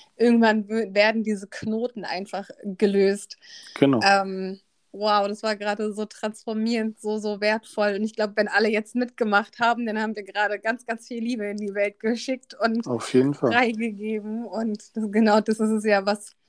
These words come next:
Speaker 1: was es an der Zeit ist, auch wieder zu geben und was uns nichts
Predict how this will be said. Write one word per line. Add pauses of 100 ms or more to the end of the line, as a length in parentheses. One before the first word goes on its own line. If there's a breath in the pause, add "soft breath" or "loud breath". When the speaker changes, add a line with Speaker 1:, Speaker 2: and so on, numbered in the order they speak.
(1080 soft breath)
Speaker 1:
was
es
an
der
Zeit
ist,
auch
wieder
zu
geben
und
was
uns
nichts